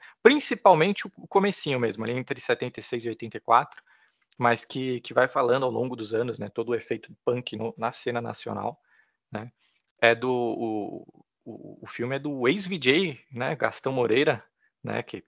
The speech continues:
tem outros filmes aí como... é, é mais, mais que uma loja, como que era? Mais que uma loja e sem dentes, alguma coisa assim. O Turma,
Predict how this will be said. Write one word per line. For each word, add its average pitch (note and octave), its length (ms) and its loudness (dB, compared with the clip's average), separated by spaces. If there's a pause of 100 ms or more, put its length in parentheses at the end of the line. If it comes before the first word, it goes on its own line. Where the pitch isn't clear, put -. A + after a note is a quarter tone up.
tem B2+ 120 -4
outros B2+ 360 -2
filmes A#2+ 300 -4
aí A2+ 160 -2
como... A2 420 -8 (440)
é, G2+ 720 -8 (760)
é G#2+ 160 -10
mais, A#2 520 -2 (100)
mais A#2+ 300 -2
que - 80 -10
uma A#2+ 140 -4
loja, A#2+ 380 0
como D3 140 -12
que F3+ 60 -4
era? E3+ 80 -2
Mais B2+ 200 -2
que - 100 -12
uma B2 120 -4
loja A#2 300 0
e - 20 -10
sem A2 240 -8
dentes, B2 460 -6
alguma C3 240 -4
coisa B2 180 -2
assim. C#3 340 -6 (200)
O C3 80 0
Turma, D3 300 8